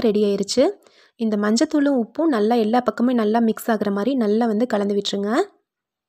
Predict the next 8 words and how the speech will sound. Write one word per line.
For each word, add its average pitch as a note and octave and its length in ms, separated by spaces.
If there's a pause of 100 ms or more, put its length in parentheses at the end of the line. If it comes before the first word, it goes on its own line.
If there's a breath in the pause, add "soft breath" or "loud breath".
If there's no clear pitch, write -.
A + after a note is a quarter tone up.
(520)
லோ B3 80 (100)
ஃப்ளேம்லயே A3+ 440 (140)
ஒரு A3+ 100 (100)
டூ, B3+ 140
த்ரீ A#3 180
மினிட்ஸ் A#3 300
நல்லா G#3 280
வந்து A3 140